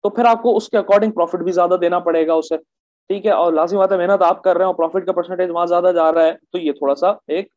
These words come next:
धचका होता है। फिर control in the sense that जो जितना invest करेगा उतना ज्यादा वो उस business पे अपना control enforce करेगा। For example, मैंने आपके business में invest किया है तो आप major decision मुझसे पूछा बगैर नहीं ले सकते।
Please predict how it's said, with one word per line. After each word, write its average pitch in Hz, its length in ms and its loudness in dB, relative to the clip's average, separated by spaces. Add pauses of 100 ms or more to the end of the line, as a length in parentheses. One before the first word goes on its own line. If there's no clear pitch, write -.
(340)
धचका 180 260 -2
होता 160 260 0
है। 156 80 2 (760)
फिर - 400 -4 (240)
control 233 340 2
in 254 60 -2
the 254 120 -2
sense 247 200 -2
that 226 160 0
जो 202 280 0
जितना 226 320 -2
invest 214 420 -2
करेगा 202 380 2
उतना 208 420 -2
ज्यादा 175 340 2
वो 190 440 0
उस 185 240 -12
business 160 500 -6
पे 175 80 0
अपना 180 240 -2
control 170 480 -2
enforce 151 360 -4
करेगा। 113 360 -4 (560)
For 202 100 0
example, 202 260 0
मैंने 196 160 0
आपके 208 200 0
business 190 300 -2
में 190 80 -2
invest 180 360 -4
किया 160 200 0
है 165 140 0
तो 175 100 -2
आप 170 140 0
major 180 280 0
decision 180 400 -4
मुझसे 175 220 -8
पूछा 170 260 -6
बगैर 160 220 -2
नहीं 143 140 -6
ले 143 100 -2
सकते। 143 300 -10